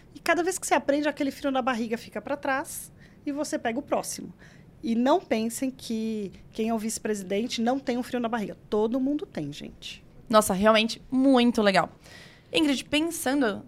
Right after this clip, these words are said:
Speaker 2: né, que você é uma diretora, né, de tecnologia, business,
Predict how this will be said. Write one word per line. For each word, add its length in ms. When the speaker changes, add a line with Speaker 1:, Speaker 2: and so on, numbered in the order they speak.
Speaker 2:
né, 360
que 100
você 200
é 20
uma 100
diretora, 640
né, 220
de 180
tecnologia, 1120
business, 600